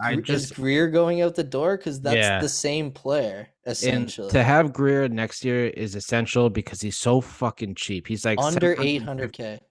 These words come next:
Speaker 1: he's
Speaker 2: Yeah.
Speaker 1: seven hundred fifty-two thousand dollars against the cap. He's
Speaker 2: Yeah.
Speaker 1: a guy who can help and produce.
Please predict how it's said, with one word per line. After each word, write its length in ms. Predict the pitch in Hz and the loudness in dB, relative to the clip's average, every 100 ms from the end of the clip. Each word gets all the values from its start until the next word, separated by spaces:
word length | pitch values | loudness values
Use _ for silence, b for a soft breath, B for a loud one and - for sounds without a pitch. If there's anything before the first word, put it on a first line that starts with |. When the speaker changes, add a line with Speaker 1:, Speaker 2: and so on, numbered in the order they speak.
| _ | _
Speaker 1:
he's 120 | 120 | -2
Speaker 2:
Yeah. 60 | 113 | 2
Speaker 1:
seven 220 | 147 139 | 2 4
hundred 340 | 135 139 131 - | 2 2 0 0
fifty-two 580 | - 127 - - 135 123 | -2 -2 -4 -4 -2 0
thousand 420 | 113 110 107 110 | 2 2 0 -2
dollars 380 | 107 107 107 92 | -2 -2 -4 -6
against 260 | 101 95 | -10 -10
the 60 | 87 | -10
cap. 420 | - 101 95 - B B B | -4 -2 -2 -6 B B B
He's 200 | - 113 | -4 -2
Speaker 2:
Yeah. 60 | 113 | -2
Speaker 1:
a 80 | - | 0
guy 180 | 117 123 | 2 2
who 120 | 135 | 0
can 160 | 123 95 | -2 -4
help 340 | 101 120 117 | -2 -2 -2
and 140 | 107 | -6
produce. 500 | 110 92 104 123 - | -6 -6 -2 -2 -4